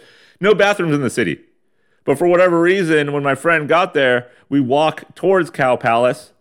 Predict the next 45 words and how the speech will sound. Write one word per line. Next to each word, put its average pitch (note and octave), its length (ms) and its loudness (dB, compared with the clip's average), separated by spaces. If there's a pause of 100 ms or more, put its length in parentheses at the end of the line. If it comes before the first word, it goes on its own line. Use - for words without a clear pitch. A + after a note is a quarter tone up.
(380)
and, C3 360 0
uh, B2+ 200 -6
he C#3 180 0
finds D#3 320 -2
one. A#2 120 -2
He B2+ 80 0
has C#3+ 140 0
to D3+ 60 -6
take C#3+ 200 -2
a D3 40 -2
piss D3+ 280 0
too. E3+ 340 0 (340)
You C3 120 -2
know, C3+ 180 0
he's D3 160 0
older, E3 480 2
we're D3 220 4
older, E3 400 2
we D3+ 140 -2
have C3+ 200 -2
our B2 160 2
bl-, B2 140 -6
we C#3+ 160 -2
have C#3+ 120 -2
bladder C#3+ 380 2
issues, E3 460 -2 (400)
we B2+ 100 -2
have G#2 180 -4
liver C#3 380 0
problems D#3+ 480 -2
probably, E3 420 0
glaucoma, D3+ 600 0
whatever E3 320 0
we C3+ 120 0
have. C#3 360 -2 (640)
And D3+ 220 0
then D3+ 160 2
he D3+ 180 -2
finds G#3 300 -2
a E3+ 40 0
bathroom E3 340 0
in G3 60 0
a F3+ 60 -2
fucking, G3 460 -2
uh, C3+ 60 -4